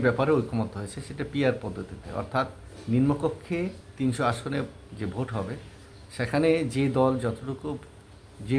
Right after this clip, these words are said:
পরিমাণ ভোট পাবে, সেই অনুপাতে উচ্চকক্ষ তারা সেই সংখ্যা আপনার আসন পাবে। এই ক্ষেত্রে এই উচ্চকক্ষের বিরোধিতাই করেছেন যে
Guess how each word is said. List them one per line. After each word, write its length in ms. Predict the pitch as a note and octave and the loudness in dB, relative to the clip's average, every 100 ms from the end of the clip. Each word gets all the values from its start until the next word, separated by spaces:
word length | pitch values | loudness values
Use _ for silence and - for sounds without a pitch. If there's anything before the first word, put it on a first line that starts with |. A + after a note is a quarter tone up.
| B2+ | 4
পরিমাণ 260 | C3+ B2 G2 | 4 4 2
ভোট 140 | - B2 | -2 -6
পাবে, 180 | E3 G3 | -4 -4
সেই 240 | F#3+ D#3 D3 | -4 0 2
অনুপাতে 460 | B2 B2 A#2+ D3+ G3+ A3+ - - - - - - - - C#3+ | 4 2 0 -2 -4 -6 -10 -20 -20 -20 -20 -20 -20 -10 -6
উচ্চকক্ষ 520 | A#2+ D3+ D3+ A#2 - F3 A3+ - - - - | -4 -2 -4 -6 -6 -6 -6 -10 -16 -20 -10
তারা 220 | G2+ G2 B2 G3 - - - - - | -2 2 2 0 -10 -20 -20 -16 -10
সেই 240 | - C3 A#2+ A2+ - | 2 4 4 2 0
সংখ্যা 360 | A#2 - G#2 G2+ - - - - - - - G2 | 0 0 -2 -4 -6 -16 -20 -20 -20 -18 -8 -8
আপনার 260 | - G#2+ - | -4 -6 -4
আসন 260 | G2+ - A2 - | -4 -2 -4 -4
পাবে। 200 | - - - - - - - - - - - - - - | -10 -14 -18 -20 -20 -20 -20 -20 -20 -20 -20 -20 -16 2
এই 80 | G3+ A3+ | 4 4
ক্ষেত্রে 320 | C#4 G3 D3 F3+ - - - - - - - - - | 2 4 4 4 -2 -16 -20 -20 -20 -20 -20 -20 -2
এই 240 | C#3 C#3+ C#3 C#3 - - - | 4 6 6 0 -8 -12 -8
উচ্চকক্ষের 500 | E3 A3+ A3 G3+ G3+ C3 | -4 0 0 2 2 4
বিরোধিতাই 360 | F3+ A#3+ A3+ - | 4 4 4 2
করেছেন 280 | A#2+ G2 A2+ | 0 -2 0
যে 80 | A2+ | 0